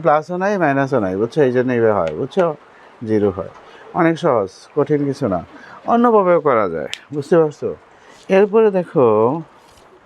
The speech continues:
আমাদের, বুঝছো সবাই? আচ্ছা,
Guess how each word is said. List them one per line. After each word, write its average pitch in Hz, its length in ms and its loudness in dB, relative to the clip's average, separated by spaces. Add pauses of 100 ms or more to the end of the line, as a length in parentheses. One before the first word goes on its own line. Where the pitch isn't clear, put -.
(760)
আমাদের, 110 600 2 (3250)
বুঝছো 175 300 0
সবাই? 131 220 2 (800)
আচ্ছা, - 180 -12